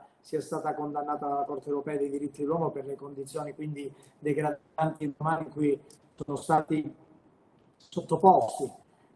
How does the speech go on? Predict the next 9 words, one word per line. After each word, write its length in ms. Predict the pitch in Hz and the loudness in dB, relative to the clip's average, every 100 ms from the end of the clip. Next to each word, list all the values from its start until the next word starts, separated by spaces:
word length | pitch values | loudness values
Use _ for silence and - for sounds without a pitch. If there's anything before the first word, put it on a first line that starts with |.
| _ | _
moltissimi 520 | 139 131 - - 151 | -6 -6 -8 -6 0
detenuti, 420 | 143 135 160 175 | 2 2 4 4
quali 200 | 143 139 | 4 2
poi 140 | 139 147 | 4 0
sono 200 | 143 131 | -2 -6
stati 280 | - 135 135 | -4 -2 0
risarciti 500 | 127 135 139 135 131 | 0 -4 -4 0 0
con 140 | 131 | 0
ingenti 640 | 131 139 143 135 - 135 | -2 0 -2 -2 0 0